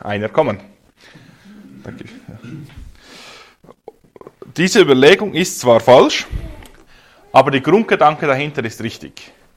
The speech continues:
Die Weisen symbolisieren die Nationen. Und zwar die ganze Welt.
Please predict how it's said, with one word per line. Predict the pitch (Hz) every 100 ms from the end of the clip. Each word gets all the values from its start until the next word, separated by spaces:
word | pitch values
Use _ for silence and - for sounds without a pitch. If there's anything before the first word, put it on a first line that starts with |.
| _ _ _ _ _ 110
Die | 107
Weisen | 131 147 190 190 196 196 202 - - _ _ _ _ _ _ _
symbolisieren | - 127 120 120 - 123 147 160 151 151 156 - _ -
die | 110
Nationen. | 110 110 - 107 87 - _ _ _ - _ _ _ - _ - - _ _ _ _ _ _
Und | 120 113
zwar | 110
die | 104
ganze | 120 120 - 90
Welt. | 78 - _